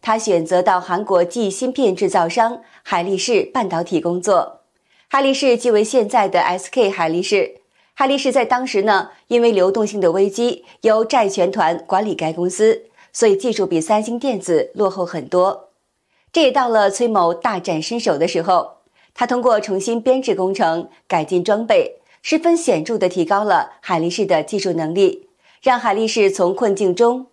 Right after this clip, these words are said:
起死回生，研发能力提升到和三星的同等水平，甚至还创下了芯片月产量达世界最高和jem和nand的快闪记忆体实现世界最低制造成本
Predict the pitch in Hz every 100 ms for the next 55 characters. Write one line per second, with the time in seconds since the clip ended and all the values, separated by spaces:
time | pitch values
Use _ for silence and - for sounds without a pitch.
0 | _ - - 190 214 151 131 147 143 185
1 | 196 - _ _ _ _ 262 269 302 247
2 | 202 220 196 202 196 214 208 185 180 180
3 | 185 220 226 247 208 160 - - 180 196
4 | 165 175 156 131 156 165 - _ _ _
5 | _ - 294 269 262 214 220 247 226 220
6 | 196 247 240 240 233 208 233 170 196 190
7 | 190 190 196 214 208 190 220 196 233 254
8 | - - - 254 254 285 233 220 214 269
9 | 254 202 202 214 247 202 196 165 165 262
10 | 202 190 160 - - - 214 233 214 202
11 | 220 226 190 190 247 247 262 220 202 175
12 | 190 180 190 170